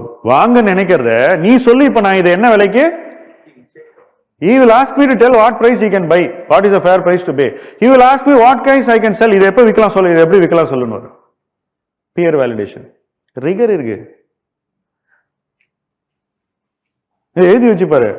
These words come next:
நான் இ-, நான் சொன்னதுல இருந்து நான் வந்து பத்து வருஷம் ஆனா கூட தப்பிக்க முடியாது. நீ அன்னைக்கு இதை சொன்னேன்னு திரும்பி வந்துருவாங்க. சும்மா போற போக்குல எதுவும் சொல்லிட்டுலாம் போக முடியாது. அவங்க ஈக்விட்டி ரிசர்ச் பண்றதுக்கு மெத்தட் வச்சிருக்காங்க,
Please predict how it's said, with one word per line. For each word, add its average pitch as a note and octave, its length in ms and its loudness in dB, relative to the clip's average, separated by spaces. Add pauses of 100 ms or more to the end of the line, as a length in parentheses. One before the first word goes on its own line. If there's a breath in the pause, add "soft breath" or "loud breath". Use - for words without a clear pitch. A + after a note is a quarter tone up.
நான் D3 220 0
இ-, D3 80 -4 (160)
நான் D#3 280 0
சொன்னதுல F#3+ 360 2
இருந்து G3 220 0
நான் E3+ 160 2
வந்து F3 160 0 (380 loud breath)
பத்து F3 320 0
வருஷம் G#3+ 220 0
ஆனா G3+ 220 2
கூட G3+ 100 2 (2250)
தப்பிக்க G#3 300 -2
முடியாது. B2+ 300 -2 (380)
நீ D#3 120 -4
அன்னைக்கு F3 340 -2
இதை F3 100 0 (120)
சொன்னேன்னு G3+ 280 -2
திரும்பி G#3 220 -2
வந்துருவாங்க. C3+ 360 -4 (960)
சும்மா E3+ 240 -2 (440)
போற F3+ 140 2 (100)
போக்குல E3+ 280 0
எதுவும் E3 220 -2
சொல்லிட்டுலாம் D#3+ 440 -6
போக D3 180 -4
முடியாது. G#2+ 240 -14 (960)
அவங்க G3+ 360 -6
ஈக்விட்டி G#3+ 300 -8
ரிசர்ச் E3+ 260 -12
பண்றதுக்கு D#3+ 380 -8
மெத்தட் F3+ 260 -6
வச்சிருக்காங்க, G2+ 380 -16